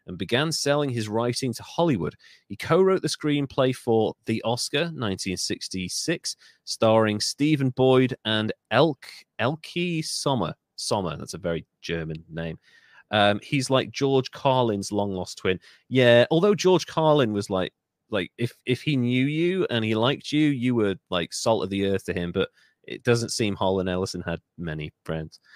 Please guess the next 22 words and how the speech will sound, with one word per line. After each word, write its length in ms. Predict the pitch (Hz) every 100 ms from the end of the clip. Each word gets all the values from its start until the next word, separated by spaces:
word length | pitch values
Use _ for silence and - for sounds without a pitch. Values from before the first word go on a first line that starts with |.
| - - -
Ellison 380 | 135 165 156 160
also 380 | - 170 160 160
sold 280 | - 160 151
scripts 320 | - 151 -
to 80 | 143
many 240 | 165 160
television 460 | - 175 160 147 123
shows, 420 | - 117 104 92
The 120 | 107
Loretta 520 | 117 113 120 147 -
Young 360 | 120 104 117 160
Show, 280 | - 156 180
using 380 | 156 98 -
the 80 | 98
name 340 | 107 104 104 -
Harlan 520 | - - 107 104 104 104
Ellis, 440 | 104 113 185 - - - - _
The 60 | -
Flying 500 | - 143 143 139 127
Nun, 480 | 120 135 175 131 110
Burke's 420 | 127 147 156 -
Law, 340 | 143 147 170